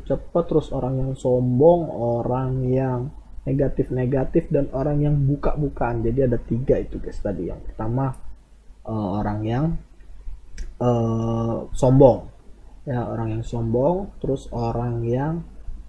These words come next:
eh, apa tadi, ya? Aduh, lupa kan gua. Orang yang sombong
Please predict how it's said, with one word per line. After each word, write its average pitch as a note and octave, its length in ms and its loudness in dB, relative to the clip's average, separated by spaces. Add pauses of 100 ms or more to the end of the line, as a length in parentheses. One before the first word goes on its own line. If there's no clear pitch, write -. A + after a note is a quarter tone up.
(420)
eh, B2 480 2 (1400)
apa G#3 240 0
tadi, B2 240 2
ya? A#2 80 -4 (1600)
Aduh, F3 320 10
lupa C3 240 2
kan D3 160 4
gua. D3 320 6
Orang B2 260 2
yang B2 140 2
sombong B2 760 4